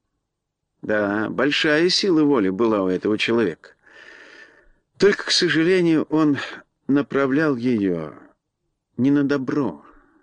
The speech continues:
а на зло. Прошло несколько лет. Однажды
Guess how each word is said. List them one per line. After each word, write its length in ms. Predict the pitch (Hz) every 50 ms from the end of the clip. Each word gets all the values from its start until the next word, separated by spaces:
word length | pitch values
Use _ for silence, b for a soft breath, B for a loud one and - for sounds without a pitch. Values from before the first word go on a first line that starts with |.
| b b _ _ _ _ _ _ _ _ -
а 100 | - 98
на 140 | 110 113 110
зло. 400 | - - 120 120 113 90 71 - _ _ _ _ _ _ _ _ _ _ _ _ _ _ _ _ _ _ _ 330 320 _ _ _ _ _ _ _ _ _ _ _ _ _ _ _ _ _ _ B B B B B B
Прошло 340 | - 151 156 - - 214 190
несколько 560 | 170 175 170 147 - 175 151 139 - - 147
лет. 340 | 131 113 92 82 76 - _ _ _ _ _ _ _ _ _ _ _ _ _ _ _ _ _ _ _ _ _ _ _ _ -
Однажды 680 | 147 147 160 175 175 165 156 135 123 131 143 139